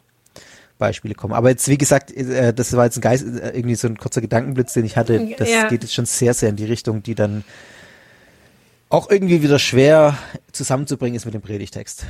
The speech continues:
Speaker 1: Das gestehe ich durchaus ein.
Speaker 2: <laughs> Der Predigtext wird ein bisschen zum Sprungbrett.
Speaker 1: Ja,
Speaker 2: Ja,
Speaker 1: ja.
Speaker 2: aber, ja,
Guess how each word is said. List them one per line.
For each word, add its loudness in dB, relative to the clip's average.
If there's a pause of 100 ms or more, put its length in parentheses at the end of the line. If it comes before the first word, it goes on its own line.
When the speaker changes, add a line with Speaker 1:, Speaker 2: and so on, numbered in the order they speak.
Speaker 1:
Das -12
gestehe -10
ich -16
durchaus -14
ein. -16 (720)
Speaker 2:
<laughs> 2 (1200)
Der 4
Predigtext -2
wird -6
ein -4
bisschen -6
zum -6
Sprungbrett. -2 (800)
Speaker 1:
Ja, 2
Speaker 2:
Ja, -6
Speaker 1:
ja. 0
Speaker 2:
aber, -6
ja, -6